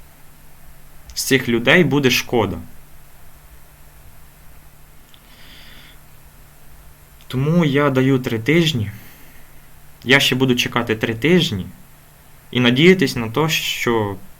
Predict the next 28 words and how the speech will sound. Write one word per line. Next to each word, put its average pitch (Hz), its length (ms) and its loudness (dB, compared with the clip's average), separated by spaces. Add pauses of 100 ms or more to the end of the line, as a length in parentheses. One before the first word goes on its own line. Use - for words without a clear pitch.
(440)
щось 147 320 4
зміниться 117 540 2
в 98 40 -4
плані 127 320 0
цього 113 280 0
збору. 92 420 -4
Бо 101 120 -4
так 160 220 0
виходить, 135 400 2
що 123 260 0
одна 117 360 2
частина 123 420 0
людей 110 360 2
донатить 151 520 -2
на 170 120 -2
нього, 165 360 -2 (1500)
а 120 140 2
інша 170 300 4
просто 143 340 0
сидить 143 360 0
і 139 60 -2
чекає, 120 500 0
і 123 40 2
думає, 151 340 2
що 123 200 -2
вони 123 200 0
самі 123 260 -2
хитріші. - 560 -6